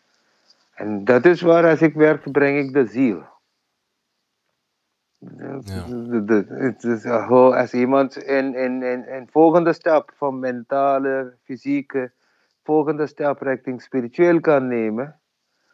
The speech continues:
Speaker 1: dan de hele puzzelwerk is meteen verklaard. Oh, dit is allemaal oude levensverhalen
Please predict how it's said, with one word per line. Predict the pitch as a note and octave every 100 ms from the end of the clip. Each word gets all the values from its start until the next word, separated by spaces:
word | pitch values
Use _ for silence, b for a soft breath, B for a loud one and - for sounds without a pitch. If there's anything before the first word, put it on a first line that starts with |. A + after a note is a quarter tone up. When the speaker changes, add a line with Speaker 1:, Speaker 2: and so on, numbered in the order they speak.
| _ _ _ _ _ -
Speaker 1:
dan | E3+ F3
de | E3+
hele | D3 G3 G3
puzzelwerk | F#3 F#3 D#3+ G3 F#3+ F#3 F3+ F3+
is | E3+ _
meteen | D#3+ D3 F3 E3+ D3+
verklaard. | C#3 B2 C#3 A2+ F2+ _ -
Oh, | - F3 G3 G3 C#3
dit | C#3 C3+
is | C#3
allemaal | D3 D3 D3 C#3
oude | - C#3+ D#3 D3
levensverhalen | C3+ C#3+ D3+ D#3 D3 - C3+ C3 C#3 D#3 F3+ G3